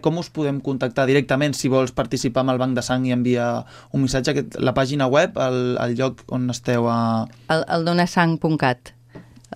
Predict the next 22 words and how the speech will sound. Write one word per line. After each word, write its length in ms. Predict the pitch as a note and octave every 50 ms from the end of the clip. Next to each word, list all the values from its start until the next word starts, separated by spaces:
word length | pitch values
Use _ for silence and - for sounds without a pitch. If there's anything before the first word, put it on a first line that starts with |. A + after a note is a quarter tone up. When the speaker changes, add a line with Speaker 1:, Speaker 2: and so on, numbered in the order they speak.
| - - - - -
Speaker 2:
També 240 | - E3+ E3+ F3+ F3+
tenim 240 | - F#3 F3 E3+ E3
un 140 | E3 E3 D#3
Facebook 560 | - G3+ G#3 A3 F#3+ - C4 C#4 D#4 C#4+ -
i 80 | G3 -
també 220 | - E3+ E3+ E3 -
tenim 240 | E3+ E3+ E3+ E3+
un 80 | E3 E3
Twitter, 460 | D#3 - D3 C3+ C3+ B2+ - - - - _ - - -
que 80 | - D#3
és 80 | D3+ D#3
el 140 | F3 E3 D#3+
Donasang. 600 | D3+ D#3+ D#3+ D#3+ D3+ C3+ - C3+ A#2 B2+ B2 B2 B2+ - _ _ _ _ _ - -
Speaker 1:
I 120 | - - C#3
a 40 | A#2+
partir 220 | C3+ A2+ C#3+ C#3
d'allà 220 | C3 C3+ C3+ C#3 C#3 -
podeu, 340 | C#3+ B2+ B2+ B2+ B2+ B2 - G#2+
et 100 | B2+ A2+
pots 180 | - C3+ - B2+
relacionar 440 | C3 B2+ B2 A#2+ - - B2+ B2+ C3 C3+
directament, 720 | B2+ B2+ A#2+ - B2+ A#2+ B2 B2 B2 A#2+ A#2+ A#2 A#2 A2+